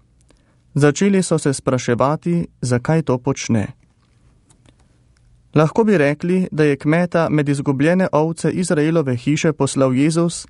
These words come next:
da je bil on eden izmed dvanajsterih, ki jih je Jezus poslal oznanjat,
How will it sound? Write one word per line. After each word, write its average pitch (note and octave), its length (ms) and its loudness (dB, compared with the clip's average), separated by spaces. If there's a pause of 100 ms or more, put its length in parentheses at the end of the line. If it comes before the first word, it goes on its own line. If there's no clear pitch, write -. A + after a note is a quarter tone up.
(540)
da D3 100 2
je D3+ 180 4
bil F3+ 260 0
on F3 280 2
eden E3 300 0
izmed C#3 320 0
dvanajsterih, B2+ 880 0 (240)
ki - 120 0
jih D3 180 2
je C#3 160 2
Jezus F3 360 0
poslal C#3+ 420 0
oznanjat, C3 720 -2